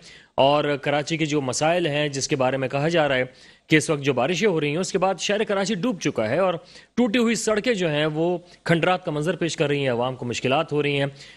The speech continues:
और जमात इस्लामी वाले पूछ रहे हैं कि जनाब, इस तमाम सूरत हाल का आखिर हल किसके पास है?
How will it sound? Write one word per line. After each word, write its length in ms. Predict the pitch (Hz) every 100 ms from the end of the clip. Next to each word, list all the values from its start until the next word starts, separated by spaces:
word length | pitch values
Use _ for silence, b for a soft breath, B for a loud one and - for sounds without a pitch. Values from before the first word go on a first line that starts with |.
| B -
और 340 | 131 143 135
जमात 340 | 127 165 196
इस्लामी 360 | 214 190 202 208
वाले 200 | 202 196
पूछ 280 | 180 175 139
रहे 140 | 143
हैं 80 | 143
कि 100 | 147
जनाब, 400 | 143 139 143 - B B B B
इस 200 | 160 -
तमाम 380 | 151 139 147 175
सूरत 280 | 165 151 151
हाल 240 | 135 147
का 140 | 151
आखिर 300 | 135 127 151 139 - -
हल 140 | 185 226
किसके 320 | 180 - 127
पास 340 | 120 117 117
है? 140 | 127